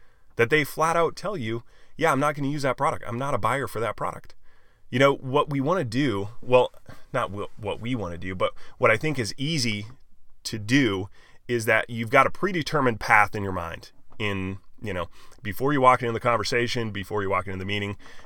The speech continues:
you've got a predetermined path of, "I'm gonna talk about this, and then I'm gonna talk about this, and then I'm gonna talk about this." If along that path you identify, "Yeah, this product is not gonna be rele-, relevant for them,"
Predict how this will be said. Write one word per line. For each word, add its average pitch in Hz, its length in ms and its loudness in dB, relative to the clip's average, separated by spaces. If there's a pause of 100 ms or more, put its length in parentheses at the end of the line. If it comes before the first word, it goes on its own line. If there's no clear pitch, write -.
you've 131 160 2
got 143 140 10
a 123 40 4
predetermined 123 600 0
path 107 320 4
of, 95 200 -2
"I'm 104 80 -2
gonna 92 140 -2
talk 98 220 0
about 90 200 -4
this, - 320 4 (380)
and 107 160 0
then 117 100 4
I'm 113 120 2
gonna 107 200 2
talk 107 200 2
about 101 220 0
this, 170 320 4 (140)
and 98 220 -4
then 123 140 4
I'm 123 100 2
gonna 117 200 2
talk 120 220 0
about 107 200 0
this." - 300 -6 (1040)
If 117 300 2 (200)
along 147 300 6
that 156 180 2
path 135 320 2
you 123 120 4
identify, 117 540 2 (520)
"Yeah, 110 180 8
this 127 300 0
product 127 400 6
is 107 160 -2
not 123 140 4
gonna 104 120 -4
be 98 100 -6
rele-, 98 420 0 (180)
relevant 110 440 6
for 98 160 -4
them," 82 200 -6